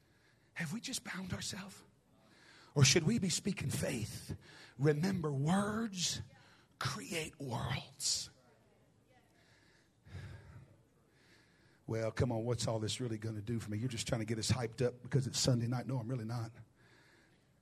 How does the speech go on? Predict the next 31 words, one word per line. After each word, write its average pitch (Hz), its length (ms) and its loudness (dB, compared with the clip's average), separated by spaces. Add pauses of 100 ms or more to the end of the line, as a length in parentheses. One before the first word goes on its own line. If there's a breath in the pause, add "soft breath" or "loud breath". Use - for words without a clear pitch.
(160)
Does, 139 200 4
uh, 143 120 -4
does 151 140 -2
shouting 175 440 0
even 143 200 0
affect 165 320 0
God? 170 180 -2
Well, 190 120 4
watch 185 240 -4
this. 131 120 0
Psalms 160 300 0
forty-seven 143 560 -2
and 117 80 -4
five 135 300 -2
declares 120 560 -2 (480 soft breath)
that 135 200 2
God 175 320 2
has 160 200 0
gone 165 260 0
up 160 260 -2
with 135 140 0
a 131 40 -2
shout. - 480 -4 (1200 soft breath)
The 151 60 2
word 180 220 8
"gone 190 240 12
up" 180 220 8
there 143 420 6 (380 soft breath)
means 151 540 4
to - 140 4
stir 202 560 2